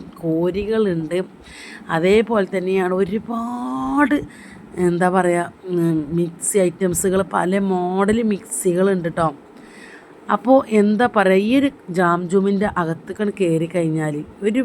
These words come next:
വീട്ടിലേക്ക് ആവശ്യമുള്ള എല്ലാ സാധനങ്ങളും നമുക്ക് ഇവിടുന്ന് കിട്ടും. രണ്ടും മൂന്നും കടയിൽ ഇറങ്ങി, ഇറങ്ങി കയറി സമയം കളയേണ്ട ഒരു ആവശ്യമില്ല.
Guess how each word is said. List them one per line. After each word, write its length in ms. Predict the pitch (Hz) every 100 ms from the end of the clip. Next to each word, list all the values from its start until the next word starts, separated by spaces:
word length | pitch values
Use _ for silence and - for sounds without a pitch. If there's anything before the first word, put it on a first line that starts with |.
| 202
വീട്ടിലേക്ക് 580 | 170 165 160 196 - 180 160
ആവശ്യമുള്ള 760 | 160 165 - 175 160 160 160 - 165 160 175
എല്ലാ 400 | 180 202 226 262 277 -
സാധനങ്ങളും 640 | 165 151 156 160 160 156 165 165
നമുക്ക് 320 | 151 156 185
ഇവിടുന്ന് 260 | 160 147 165
കിട്ടും. 260 | 160 - - - - - - -
രണ്ടും 280 | 196 202 240 208
മൂന്നും 280 | 190 196 202
കടയിൽ 340 | 190 180 185 202
ഇറങ്ങി, 280 | 190 170 165 165 170 165 170
ഇറങ്ങി 260 | 165 165 190 185
കയറി 340 | 165 160 165 156 - - - -
സമയം 360 | 165 170 196 196
കളയേണ്ട 380 | 180 165 160 160 160 156
ഒരു 200 | 170 180 214
ആവശ്യമില്ല. 480 | 165 160 - 160 151